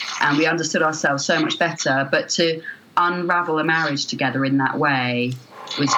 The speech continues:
just devastatingly hard in a way that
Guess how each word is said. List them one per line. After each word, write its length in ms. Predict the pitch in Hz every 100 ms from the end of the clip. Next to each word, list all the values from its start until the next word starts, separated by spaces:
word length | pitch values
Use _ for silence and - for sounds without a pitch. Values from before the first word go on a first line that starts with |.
| 131
just 360 | 131 131 -
devastatingly 840 | 151 143 139 - 131 123 - 117 120
hard 540 | 131 120 107 - 131 - - - - - -
in 120 | 156
a 80 | 151
way 300 | 147 156 151
that 280 | 143 143 139